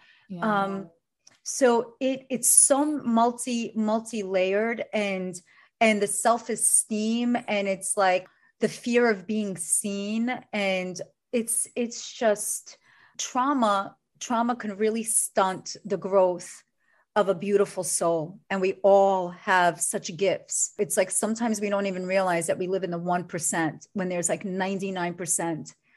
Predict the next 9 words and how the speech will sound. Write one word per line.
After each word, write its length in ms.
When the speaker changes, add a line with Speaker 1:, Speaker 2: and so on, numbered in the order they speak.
Speaker 2:
that 360
is 260
out 280
there. 380
It's, 480
it's, 420
it's 220
important 720
to 380